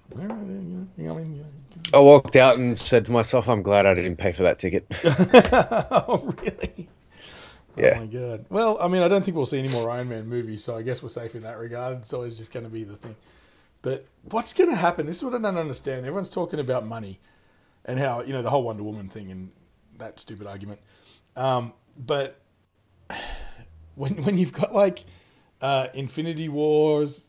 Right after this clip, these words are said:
Speaker 1: uh, or the next Avengers film or whatever, um, how are they gonna, like,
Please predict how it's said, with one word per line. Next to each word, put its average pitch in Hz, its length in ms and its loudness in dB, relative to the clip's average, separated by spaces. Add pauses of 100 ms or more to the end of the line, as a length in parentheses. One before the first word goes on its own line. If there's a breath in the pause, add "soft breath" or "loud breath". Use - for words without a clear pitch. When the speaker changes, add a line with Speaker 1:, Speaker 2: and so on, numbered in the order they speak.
Speaker 1:
uh, 127 100 -8
or 127 220 -6
the 131 80 -8
next 139 240 -8
Avengers 131 400 -6
film 139 520 -6
or 120 100 -6
whatever, 120 460 -4 (1120)
um, 131 440 -4 (560)
how 180 220 0
are 262 60 2
they 262 100 -2
gonna, 202 220 2 (180)
like, 135 240 -6